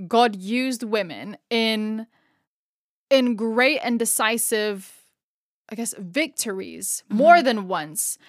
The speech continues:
Speaker 1: And he used women to accomplish, you know, mighty things, you know, deliverance of his people.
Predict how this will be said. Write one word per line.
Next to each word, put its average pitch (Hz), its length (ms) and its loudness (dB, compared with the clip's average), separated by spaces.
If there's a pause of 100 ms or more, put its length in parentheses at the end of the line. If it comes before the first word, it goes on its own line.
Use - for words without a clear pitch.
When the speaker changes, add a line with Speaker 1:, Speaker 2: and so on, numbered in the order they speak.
(200)
Speaker 1:
And 233 140 2
he 240 180 -2
used 254 420 -2
women 233 300 -2
to 220 160 -6
accomplish, 214 680 -6 (260)
you 196 120 -12
know, 185 260 -8 (760)
mighty 240 680 0
things, 220 460 -4
you 202 60 -8
know, 196 220 -2
deliverance 226 640 2
of 214 140 -2
his 208 180 -4
people. 233 640 -8